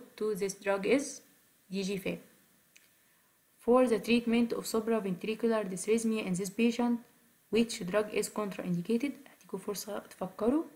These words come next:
احنا لسه قايلينهم. أيوة صح، البروكينامايد،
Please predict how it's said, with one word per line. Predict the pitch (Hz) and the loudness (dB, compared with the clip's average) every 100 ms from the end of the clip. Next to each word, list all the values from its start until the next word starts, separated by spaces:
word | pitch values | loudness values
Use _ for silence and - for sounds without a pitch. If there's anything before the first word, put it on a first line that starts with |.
| _ _ _ _ _ | _ _ _ _ _
احنا | - 185 | -10 -6
لسه | 190 - | -4 -2
قايلينهم. | 180 180 233 294 349 - _ _ _ _ _ _ _ _ _ _ _ _ - | -2 0 0 0 -4 -10 _ _ _ _ _ _ _ _ _ _ _ _ -6
أيوة | 190 196 | -2 0
صح، | 185 180 - 180 | 0 -4 -4 -6
البروكينامايد، | 165 202 202 208 196 208 277 | 0 0 0 -2 -2 0 0